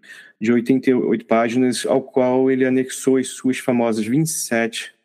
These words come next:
posições. Então, tinham posições específicas e tal. Essas posiço-, posições delinearam sua teoria naquela época.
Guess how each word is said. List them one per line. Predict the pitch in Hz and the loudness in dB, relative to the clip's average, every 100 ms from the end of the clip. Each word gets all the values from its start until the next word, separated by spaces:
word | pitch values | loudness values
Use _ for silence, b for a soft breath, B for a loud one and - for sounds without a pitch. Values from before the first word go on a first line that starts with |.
| - | -2
posições. | 127 123 110 110 101 101 | 0 0 -2 0 0 2
Então, | 110 135 135 | 2 2 0
tinham | - 151 | 0 0
posições | 151 170 156 - 123 131 120 | 2 0 0 0 2 2 0
específicas | 107 - 104 - 117 - 98 | -2 -4 -2 0 -2 -2 -4
e | - | 0
tal. | 95 - - _ _ _ _ _ _ - | 0 0 -4 _ _ _ _ _ _ -4
Essas | 113 120 | -2 -2
posiço-, | - 117 107 - 107 - | 0 0 0 0 0 0
posições | - 117 104 113 104 - B B B | 0 0 2 2 0 -4 B B B
delinearam | 117 135 147 156 135 113 113 110 B B B B | 0 2 2 2 2 2 0 -2 B B B B
sua | - - - 117 117 110 | -12 -4 0 2 2 2
teoria | 107 160 143 120 117 | 0 0 2 0 0
naquela | 110 110 - 120 | 0 -2 -6 -4
época. | 127 - - 151 | -2 -2 -2 -2